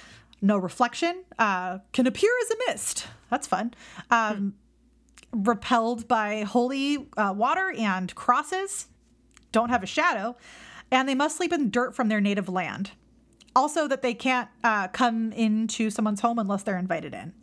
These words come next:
Speaker 1: Like, this is all from Dracula. And the evolution of Gothic literature into the influence of pop culture and film has brought us some of the most incredible works. Like I said, we're not gonna really go into that because we're already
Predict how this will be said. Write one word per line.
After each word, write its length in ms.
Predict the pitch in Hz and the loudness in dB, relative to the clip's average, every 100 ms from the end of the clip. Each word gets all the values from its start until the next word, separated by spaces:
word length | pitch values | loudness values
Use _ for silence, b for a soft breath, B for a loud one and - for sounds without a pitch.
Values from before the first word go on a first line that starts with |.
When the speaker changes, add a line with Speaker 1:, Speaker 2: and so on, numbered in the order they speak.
| - | 0
Speaker 1:
Like, 260 | 233 196 196 | 0 0 0
this 160 | 294 | 0
is 140 | 330 240 | -2 0
all 460 | 233 233 247 254 254 - | 2 2 2 -2 -6 -10
from 380 | - 233 208 202 | 0 2 2 0
Dracula. 520 | 202 185 - 90 - - B B B B | 0 -4 -6 -10 -12 -18 B B B B
And 500 | 254 240 226 220 208 - _ - | 2 4 2 -2 -4 -8 _ 0
the 160 | 247 | 4
evolution 480 | 269 311 302 285 277 | 4 2 2 0 0
of 120 | 226 | 0
Gothic 320 | 202 214 220 - | 2 2 0 -2
literature 720 | 220 254 247 - 175 160 196 _ b b b | 2 2 0 -2 -2 -4 -8 _ b b b
into 300 | 311 359 381 | 2 2 0
the 160 | 285 269 | 0 2
influence 500 | 269 311 285 226 202 | 0 0 0 0 0
of 100 | 190 | -4
pop 280 | - 190 - | -2 -2 -2
culture 400 | - 427 - 226 | -2 0 0 -2
and 220 | 196 202 | 0 -2
film 380 | - 311 247 226 | 2 2 2 0
has 180 | 269 269 | -4 0
brought 200 | 302 339 | 0 0
us 160 | 359 | -2
some 140 | - 320 | -2 -2
of 120 | 254 | 0
the 80 | 320 | 0
most 300 | 233 247 - | 0 -2 -2
incredible 640 | 247 240 - 233 226 226 | -2 -2 0 2 2 -2
works. 580 | 185 185 196 196 - - - B B B B B B | -2 -2 -2 -4 -6 -6 -12 B B B B B B
Like 160 | 247 254 | 2 2
I 80 | |
said, 300 | 240 233 208 | 0 0 0
we're 60 | 196 | 0
not 160 | 202 202 | 0 2
gonna 160 | 208 | -2
really 640 | 175 185 202 202 202 202 190 | 0 0 2 2 0 0 0
go 240 | 196 190 | 2 2
into 140 | 226 262 | 2 2
that 220 | 311 285 | 0 -2
because 420 | 226 233 202 202 | -4 -2 0 0
we're 160 | 190 - | -2 0
already 460 | 196 202 202 208 | 0 0 0 0